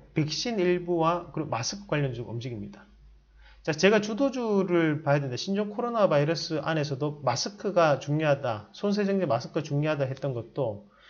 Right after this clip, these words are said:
바로 이 마스크는, 어, 조정이 나올 수 있죠.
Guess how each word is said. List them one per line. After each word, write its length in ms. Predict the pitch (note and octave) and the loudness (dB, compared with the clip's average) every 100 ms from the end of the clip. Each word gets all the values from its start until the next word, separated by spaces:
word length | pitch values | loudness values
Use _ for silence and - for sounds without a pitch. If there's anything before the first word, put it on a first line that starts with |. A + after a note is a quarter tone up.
| - - - | -20 -12 2
바로 320 | D3+ E3+ F3 | 6 6 4
이 140 | G3+ G3+ | 0 -2
마스크는, 1000 | G#3 C#3+ C4 B3+ A3 F#3 F#3 G3+ G3+ - - - _ - | 2 2 2 -4 0 4 4 2 -2 -12 -20 -20 _ -6
어, 140 | A2+ | 0
조정이 340 | - C#4 D4 F3 | 6 8 8 6
나올 220 | C3+ G3+ | 4 2
수 100 | - | 0
있죠. 460 | - - A2 B2+ | -8 -8 -8 -10